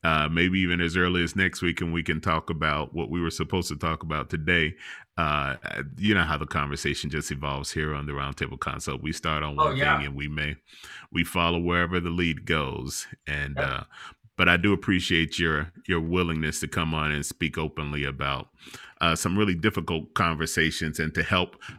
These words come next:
Speaker 1: us to interrogate truth, uh, because without the interrogation process, truth can never really be uncovered.
Speaker 2: Yeah, and I would just encourage, you know, an-, any of the viewers,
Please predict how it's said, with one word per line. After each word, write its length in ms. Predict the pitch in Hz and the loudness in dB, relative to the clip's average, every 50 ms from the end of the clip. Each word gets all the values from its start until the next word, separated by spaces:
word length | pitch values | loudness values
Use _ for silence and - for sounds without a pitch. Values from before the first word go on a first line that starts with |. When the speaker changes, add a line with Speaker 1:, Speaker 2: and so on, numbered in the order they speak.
| - _ | -2 _
Speaker 1:
us 200 | 185 180 180 - | 2 2 2 2
to 260 | - - - - - | 0 -2 -2 -2 0
interrogate 720 | 85 90 - - - 220 - 101 82 73 73 71 69 - | -2 -2 4 6 6 6 6 6 4 2 0 -2 -2 -2
truth, 420 | - - - 87 76 65 - - - - - - - - - - - - | -4 -4 -2 -2 -2 -4 -4 -6 -8 -8 -8 -12 -14 -14 -16 -16 -8 -4
uh, 240 | 78 76 73 71 71 | -2 0 0 0 -2
because 420 | 67 - 76 - 87 85 82 - | -4 -4 -2 0 0 0 0 0
without 380 | 82 80 - 87 85 87 - - | -2 0 2 4 2 2 2 2
the 80 | 87 | 0
interrogation 800 | 82 80 - - 92 85 82 78 78 82 82 - - - 82 76 | 0 0 2 2 4 4 4 2 2 2 2 0 -2 -4 -4 -4
process, 720 | 76 - 82 73 73 76 - - 82 78 76 - - - - - - - - - _ _ | -4 -4 -2 -2 -2 -4 -4 -2 -2 -2 -2 -4 -6 -10 -14 -18 -20 -20 -20 -20 _ _
truth 340 | - - - 104 95 85 - | -6 -2 2 2 2 0 4
can 140 | - 87 80 | 4 4 4
never 220 | 78 76 69 76 76 | 4 2 0 -2 -2
really 240 | 76 73 73 71 69 | -2 -2 -2 -2 -2
be 160 | 69 73 65 | 0 0 0
uncovered. 560 | 67 69 71 - - 67 64 - - - - - _ _ _ _ _ _ _ _ _ _ _ _ _ _ _ _ _ _ _ _ _ | 0 -2 -4 -4 -4 -4 -4 -4 -6 -8 -8 -12 _ _ _ _ _ _ _ _ _ _ _ _ _ _ _ _ _ _ _ _ _
Speaker 2:
Yeah, 160 | 160 165 170 170 | 4 6 8 8
and 100 | 160 160 | 8 8
I 80 | 165 165 | 6 6
would 80 | 156 160 | 6 4
just 180 | 165 156 - | 0 0 -2
encourage, 840 | 165 156 147 - 165 170 170 170 160 139 127 - - - - - _ _ _ | -2 -4 0 2 2 4 6 4 4 4 0 -2 -4 -4 -8 -12 _ _ _
you 80 | - 143 | -4 0
know, 160 | 143 143 139 135 139 143 - - | 0 0 0 0 -2 -4 -6 -4
an-, 180 | 147 147 151 147 | -4 -2 -2 -2
any 220 | 143 151 160 165 165 | -2 -2 -2 0 0
of 60 | 156 | 0
the 80 | 160 143 | 0 2
viewers, 580 | 127 147 156 156 160 160 165 165 151 135 - | 2 2 2 4 4 4 4 2 2 -2 -6